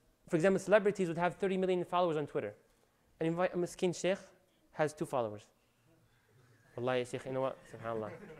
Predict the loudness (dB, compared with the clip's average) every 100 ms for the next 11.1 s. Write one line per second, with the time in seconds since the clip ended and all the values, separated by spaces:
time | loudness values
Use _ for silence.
0 | -20 -20 -20 -20 -20 -20 -16 -12 -10 -2
1 | 2 4 4 2 0 0 -2 0 0 0
2 | 0 0 0 -2 0 0 0 -2 0 0
3 | 0 -4 -4 -6 -6 -4 -4 -4 -10 -10
4 | -8 -4 -2 -2 -4 -8 -12 _ -20 -20
5 | -6 0 0 0 0 0 0 0 0 0
6 | 0 0 -2 -2 -4 -4 -8 -14 -20 _
7 | _ _ _ _ _ _ -20 -16 -2 2
8 | 2 2 2 2 2 0 0 0 0 -4
9 | -4 -6 -6 -8 -10 -16 _ _ _ _
10 | _ _ _ _ _ _ _ _ _ -8